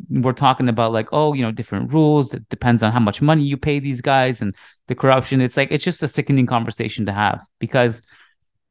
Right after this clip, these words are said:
again, we don't, like, expect anything to happen, and I think we'll just forget about it, essentially, is what's gonna, I mean, we, I mean, just, like, collectively, as you mentioned, not many people are picking up on it, even though it's a severe, serious case that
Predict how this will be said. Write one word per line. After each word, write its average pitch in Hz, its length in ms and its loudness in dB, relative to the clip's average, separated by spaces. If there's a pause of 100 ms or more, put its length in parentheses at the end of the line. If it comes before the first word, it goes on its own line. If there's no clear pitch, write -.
(100)
again, 135 240 4
we 131 80 2
don't, 160 300 2
like, 135 140 0
expect 127 420 -4
anything 120 300 -2
to 101 40 -6
happen, 110 480 -4 (560)
and 123 140 -2
I 113 100 4
think 117 240 -2
we'll 107 120 -4
just 107 200 -10
forget 98 280 -2
about 110 260 4
it, 117 200 2 (420)
essentially, 110 500 -4
is 101 100 -4
what's 104 200 -4
gonna, 104 180 -2
I 120 60 2
mean, 110 260 2
we, 113 480 0
I 101 40 -2
mean, 101 220 0
just, - 220 -10
like, 110 120 -10
collectively, 104 760 0 (140)
as 110 220 0
you 110 60 4
mentioned, 104 380 0
not 104 120 0
many 104 140 0
people 104 240 -8
are 95 60 -6
picking 101 340 -4
up 104 160 0
on 104 140 2
it, 107 160 0
even 110 300 2
though 110 200 2
it's 107 160 -4
a 104 80 -10
severe, 107 800 2 (400)
serious 135 760 4
case 107 460 -2
that 104 200 -4